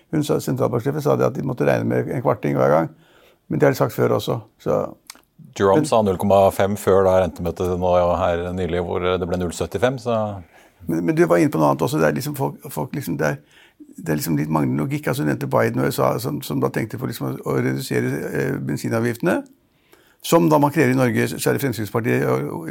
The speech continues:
Speaker 1: Listhaug holder på med det, for at det, bensinprisene er høye i Norge.
Speaker 2: Jeg tror, jeg tror mange skulle ønske seg lavere bensinpriser,
Speaker 1: Ja,
Speaker 2: da.
Speaker 1: de er,
Speaker 2: Ja.
Speaker 1: de er, de er på også tjueni og tjue kroner. Og,
Speaker 2: Mm.
Speaker 1: så, og det er helt naturlig å si, som man altså gjør i U S A, Biden sier også,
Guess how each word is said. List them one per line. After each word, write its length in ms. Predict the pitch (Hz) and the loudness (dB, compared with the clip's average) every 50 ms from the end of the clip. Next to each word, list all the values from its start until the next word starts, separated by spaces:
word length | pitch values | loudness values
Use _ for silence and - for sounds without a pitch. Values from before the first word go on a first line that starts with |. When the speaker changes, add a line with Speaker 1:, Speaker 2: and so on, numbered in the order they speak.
| 139 | -4
Speaker 1:
Listhaug 380 | 135 120 117 110 - - 131 131 143 156 147 147 147 160 165 151 | -4 -2 -4 -2 -4 -4 -4 -2 -4 -4 -4 -6 -6 -8 -6 -4
holder 220 | 139 123 131 123 104 | -4 -2 -2 -2 -2
på 100 | 117 120 117 | 0 0 2
med 80 | 117 113 | 2 4
det, 60 | 113 110 107 | 2 2 2
for 80 | - 127 120 | 0 -2 -2
at 20 | |
det, 140 | 120 131 - - _ _ - | -2 -4 -8 -8 _ _ -8
bensinprisene 540 | 147 131 - 143 123 135 135 135 135 - - | -6 -4 -2 -2 -2 -2 -4 -8 -8 -8 -4
er 300 | - - 139 147 151 135 - - | -2 0 0 0 0 -2 -2 -2
høye 160 | 135 123 123 | 0 0 0
i 0 | |
Norge. 300 | 127 123 117 110 127 143 - - | 0 0 2 2 2 0 0 0
Speaker 2:
Jeg 120 | 101 101 - | -2 -2 0
tror, 100 | - 120 | -2 -2
jeg 140 | 120 120 113 | -2 0 2
tror 80 | 113 110 | 2 4
mange 300 | 123 123 104 90 104 113 | 4 4 2 2 0 2
skulle 140 | - 190 135 | 4 4 2
ønske 140 | 90 - - - | 2 2 2 2
seg 80 | 113 | 4
lavere 220 | 104 87 85 90 87 | 4 4 2 2 0
bensinpriser, 300 | 87 82 90 85 80 82 | -2 -2 -2 0 2 4
Speaker 1:
Ja, 60 | 87 92 | 4 6
Speaker 2:
da. 140 | 90 135 123 | 6 6 6
Speaker 1:
de 80 | 110 85 | 6 6
er, 140 | 87 90 170 | 6 6 6
Speaker 2:
Ja. 120 | 117 113 120 | 6 6 6
Speaker 1:
de 80 | 90 | 6
er, 180 | 92 - - - 147 | 4 2 0 0 0
de 20 | - | 2
er 80 | - | 4
på 80 | - 110 139 | 4 4 4
også 80 | 127 127 | 4 2
tjueni 180 | 151 151 139 | 2 4 4
og 80 | 135 127 | 4 2
tjue 140 | 139 139 143 | 2 2 2
kroner. 240 | 139 123 131 135 - | 2 2 2 0 -2
Og, 140 | - - - | -4 -6 -6
Speaker 2:
Mm. 80 | - 170 - | -6 -8 -6
Speaker 1:
så, 140 | 135 165 170 180 - | -6 -6 -6 -6 -6
og 80 | - 151 | -4 -2
det 100 | 170 165 | 0 0
er 120 | 151 - | 0 0
helt 160 | - 143 - - | -2 -4 -4 -4
naturlig 380 | 92 - - - 143 131 151 | -6 -6 -6 -4 -2 -2 -2
å 60 | 156 - | -2 -2
si, 100 | 170 160 156 | -4 -6 -4
som 140 | - 151 151 160 | -2 -2 0 0
man 80 | 175 | 0
altså 220 | - - 139 160 156 | 0 -2 0 0 0
gjør 140 | 151 147 - | 0 0 -2
i 60 | - 160 | -2 -2
U 60 | 156 | -2
S 80 | 147 170 | 0 2
A, 100 | 180 196 | 2 2
Biden 300 | 156 135 127 131 127 131 | 4 2 2 2 2 0
sier 160 | - 151 - | 0 0 0
også, 220 | - 127 170 180 | 0 2 0 -2